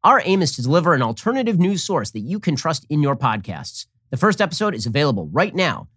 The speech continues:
on Apple Podcasts, Spotify, or wherever you listen to podcasts. So go subscribe right now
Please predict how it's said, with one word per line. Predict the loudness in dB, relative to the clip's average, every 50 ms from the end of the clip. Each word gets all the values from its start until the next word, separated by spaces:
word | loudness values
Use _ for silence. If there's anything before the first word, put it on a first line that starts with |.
| _ -10
on | -8 -6
Apple | -4 -2 -2 -2 2
Podcasts, | 2 4 4 4 2 0 0 0 -2 -6 -10 _ _
Spotify, | -8 0 2 4 4 4 2 0 -2 -2 -4 -4 -8 _ _ 0
or | 4 4 6 6 4
wherever | 2 2 2 2 2 2
you | 2 0 0
listen | -2 -2 -2 -4
to | -2
podcasts. | 2 2 2 2 0 -4 -8 -8 -8 -10 -12 -14 _ _ -10
So | -4 0 2 2 2 0 -4 -10 _ _
go | -2 0 0 0
subscribe | 0 -4 -4 -2 0 0 2 2
right | 0 0
now | 0 -2 -4 -6